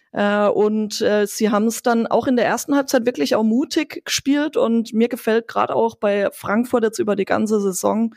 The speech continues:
ich durfte auch schon viele Spiele jetzt kommentieren, ähm, und da gefällt mir wirklich die, die Power, was die da reinbringen, die Leidenschaft und das Fußballerische. Ähm, das wird jetzt auch,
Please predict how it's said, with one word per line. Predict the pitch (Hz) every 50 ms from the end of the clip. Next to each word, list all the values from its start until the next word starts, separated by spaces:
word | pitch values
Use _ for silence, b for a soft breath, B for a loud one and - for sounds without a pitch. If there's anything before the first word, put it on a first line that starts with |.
| B B B B B B
ich | B -
durfte | 233 220 226 - 220 196
auch | 196 202
schon | - - 214 208
viele | - - 226 214 220 214 214 208
Spiele | - - - 220 226 226 214
jetzt | 208 214 - -
kommentieren, | - 214 208 208 208 208 - 226 226 240 254 247 247 b b b b b b b b b b - 190
ähm, | 202 202 202 202 202 208 208 208 190 - - -
und | - 208 208 208 208 196 - - - - 185
da | 190
gefällt | - 240 214 - 208 196 208 -
mir | 247 214 202
wirklich | 208 - 247 214 -
die, | - 208 208 208 208 208 196 - _ - 214
die | 208
Power, | 214 - - 214 262 285 269 226
was | 202 202 -
die | 220 208
da | 214 208
reinbringen, | 202 202 202 214 226 226 - 240 233 220
die | 208
Leidenschaft | 190 190 196 226 - 262 254 247 - 240 247 247 - -
und | 220 208 208
das | 208 -
Fußballerische. | - - - 302 - - 262 247 240 220 208 220 220 220 - 254 240 247 - B B B B B B B B B
Ähm, | - 208 208 214
das | 208 214 214 - -
wird | 220 220 233
jetzt | 226 233 - -
auch, | 190 214 240 240 -